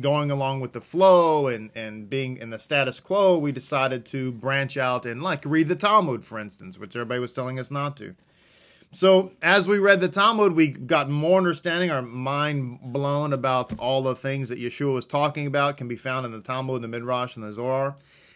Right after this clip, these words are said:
And so as we began to grow, we began, of course, to become more observant. In Yeshua, of course, right? No need to abandon Yeshua. That's, that's absurd. That's ridiculous. Why you need to abandon Yeshua? It's so stupid. Um, so we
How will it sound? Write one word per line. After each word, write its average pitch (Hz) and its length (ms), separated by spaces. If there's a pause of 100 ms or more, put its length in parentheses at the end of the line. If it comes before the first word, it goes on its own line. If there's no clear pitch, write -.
And 131 100
so 180 140
as 160 100
we 170 80
began 185 380
to 147 100
grow, 214 300
we 190 100
began, 160 320
of 143 80
course, 165 220
to 135 80
become 147 240
more 160 340
observant. 160 720 (960)
In 185 280
Yeshua, 185 480
of - 140
course, 123 440
right? 160 180
No 175 220
need 202 220
to 175 80
abandon 160 400
Yeshua. 170 320
That's, 202 160
that's 180 240
absurd. 190 440
That's 170 200
ridiculous. 151 500
Why 123 160
you 180 80
need 185 140
to 185 60
abandon 175 340
Yeshua? 170 420 (480)
It's - 80
so 127 80
stupid. 180 460 (1200)
Um, 139 320
so 160 160
we 170 240